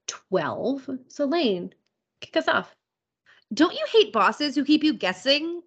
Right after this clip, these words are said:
Speaker 2: about their corporeal form?
Speaker 1: I do. <laughs> All right, here's mine. Lily's working for the man every day. Make that the Necromancer Lord.
Speaker 2: Okay, I think we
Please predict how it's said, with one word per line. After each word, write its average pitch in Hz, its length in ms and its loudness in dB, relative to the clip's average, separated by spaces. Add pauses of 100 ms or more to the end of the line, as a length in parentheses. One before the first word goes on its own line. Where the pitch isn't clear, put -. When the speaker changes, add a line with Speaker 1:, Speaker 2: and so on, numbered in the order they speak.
(180)
Speaker 2:
about 226 420 4
their 240 140 0
corporeal 220 560 -2
form? 277 240 -4 (1600)
Speaker 1:
I 196 100 0
do. 175 500 2 (320)
<laughs> 440 80 6 (2500)
All 180 200 -4
right, 175 280 4
here's 214 220 -2
mine. 202 380 0 (160)
Lily's 214 440 4
working 214 340 2
for 254 140 2
the 254 120 4
man 262 260 6
every 220 220 4
day. 180 420 2 (720)
Make 403 240 -2
that 480 260 4
the 427 200 6
Necromancer 185 580 0
Lord. 196 420 -8 (720)
Speaker 2:
Okay, 277 160 4
I 269 80 2
think 330 160 0
we 523 80 6